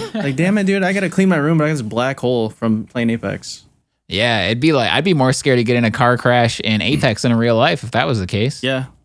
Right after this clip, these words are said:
Speaker 2: Yeah,
Speaker 1: I
Speaker 2: I
Speaker 1: would
Speaker 2: would
Speaker 1: never
Speaker 2: too.
Speaker 1: even get in one, to be honest. It wouldn't be, no matter what kind of benefit they give you in the game, it wouldn't be worth it.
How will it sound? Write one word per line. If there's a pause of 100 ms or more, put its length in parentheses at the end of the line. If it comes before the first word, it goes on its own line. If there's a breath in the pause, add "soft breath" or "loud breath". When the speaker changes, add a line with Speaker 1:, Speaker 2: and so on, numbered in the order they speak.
(1000)
Speaker 2:
Yeah,
Speaker 1:
I
Speaker 2:
I
Speaker 1:
would
Speaker 2:
would
Speaker 1:
never
Speaker 2:
too.
Speaker 1:
even
get
in
one,
to
be
honest.
It
wouldn't
be,
no
matter
what
kind
of
benefit
they
give
you
in
the
game,
it
wouldn't
be
worth
it.